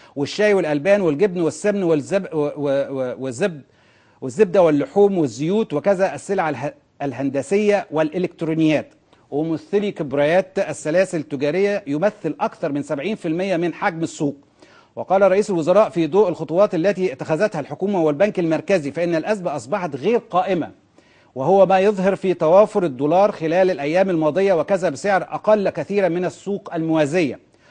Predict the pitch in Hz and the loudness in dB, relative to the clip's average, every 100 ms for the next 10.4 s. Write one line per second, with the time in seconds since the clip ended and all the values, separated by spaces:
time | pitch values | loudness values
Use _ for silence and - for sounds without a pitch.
0 | _ 127 131 160 202 196 - 185 185 170 | _ -10 -2 2 2 0 0 4 4 4
1 | 196 196 165 139 - 185 156 196 175 160 | 0 0 -4 -4 -4 -4 -2 -4 -2 -2
2 | 143 180 180 165 160 - - 180 165 - | -2 -4 -4 -2 -4 -6 -4 0 0 -2
3 | _ _ _ 151 160 156 156 202 190 175 | _ _ _ -2 0 2 4 4 4 4
4 | 185 170 165 147 - 156 143 131 147 196 | 2 -2 -4 -8 -8 -2 -2 -2 -2 -2
5 | 165 170 151 135 190 190 185 180 _ _ | 0 -2 0 0 2 4 2 0 _ _
6 | _ 156 214 180 160 156 196 190 165 190 | _ 0 0 0 0 2 2 2 0 0
7 | 147 180 185 - 160 151 190 190 156 147 | -2 0 -2 -2 -4 -2 0 0 -2 -4
8 | 135 196 190 170 185 165 160 185 - 180 | 2 2 2 0 0 -2 -2 -2 -2 -2
9 | 170 151 147 180 - 151 185 160 143 185 | 0 0 0 -2 -2 -2 -2 -2 -2 -2
10 | 165 - 180 | -2 -4 -8